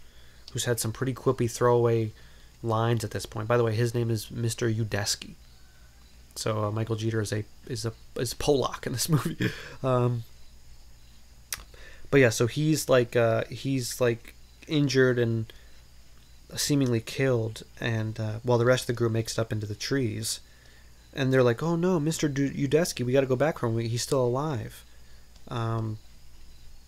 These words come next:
but it's revealed that, like, Udesky has been put in this clearing and left alone to die to try to lure out the rest of the group because,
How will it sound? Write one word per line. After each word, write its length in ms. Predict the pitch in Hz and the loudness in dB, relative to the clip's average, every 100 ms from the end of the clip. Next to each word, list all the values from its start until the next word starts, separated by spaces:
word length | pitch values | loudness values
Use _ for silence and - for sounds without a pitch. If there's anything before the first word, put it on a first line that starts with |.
| - - - - - - - - - - - - - - - - | -20 -20 -18 -18 -16 -16 -16 -14 -12 -12 -14 -18 -20 -18 -12 0
but 140 | 139 | 4
it's 160 | 131 - | 4 2
revealed 320 | 120 143 131 | 2 2 4
that, 300 | 117 113 - | 2 0 -6
like, 260 | 110 104 - - - - - - - - | -6 -6 -18 -18 -16 -16 -16 -16 -16 -8
Udesky 500 | 123 120 123 - 123 | -4 2 2 2 0
has 120 | 113 | 0
been 120 | 110 | 0
put 180 | 110 131 | 0 2
in 60 | 117 | 2
this 120 | 107 | 0
clearing 360 | - 139 143 113 | 0 2 4 2
and 100 | 110 | 0
left 180 | 113 | -2
alone 240 | 117 110 104 | -2 -2 -2
to 100 | 104 | -2
die 400 | - 127 131 107 | 0 0 0 -4
to 180 | - - | -6 -4
try 160 | 113 | -2
to 60 | 107 | 0
lure 400 | 104 107 110 110 | -2 2 2 2
out 220 | 110 107 | 0 -2
the 80 | 107 | -4
rest 200 | 104 - | -4 -8
of 60 | |
the 60 | - | -12
group 340 | 139 139 139 | -2 -2 -2
because, 400 | - 113 110 - | -8 -6 -6 -6